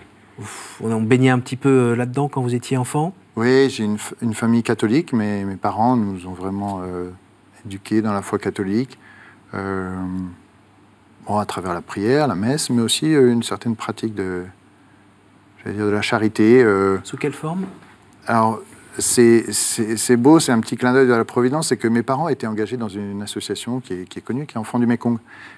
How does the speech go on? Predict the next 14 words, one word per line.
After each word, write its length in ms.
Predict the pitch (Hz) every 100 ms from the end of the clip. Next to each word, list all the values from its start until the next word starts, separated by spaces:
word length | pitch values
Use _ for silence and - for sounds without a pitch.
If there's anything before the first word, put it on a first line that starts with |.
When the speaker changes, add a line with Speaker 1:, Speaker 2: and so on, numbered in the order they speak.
| _
Speaker 2:
Et 60 | 104
à 40 |
l'époque, 360 | 101 110 147 160
c'était 400 | - 104 120 113
des 120 | 104
réfugiés 440 | 107 107 110 120 -
qui 100 | 104
arrivaient, 460 | 98 98 113 127
euh, 280 | 113 98 98
un 560 | 95 - _ - 98 95
peu 100 | 113
les 100 | 107
migrants 420 | 98 98 117 123
de, 800 | 104 95 95 92 92 92 92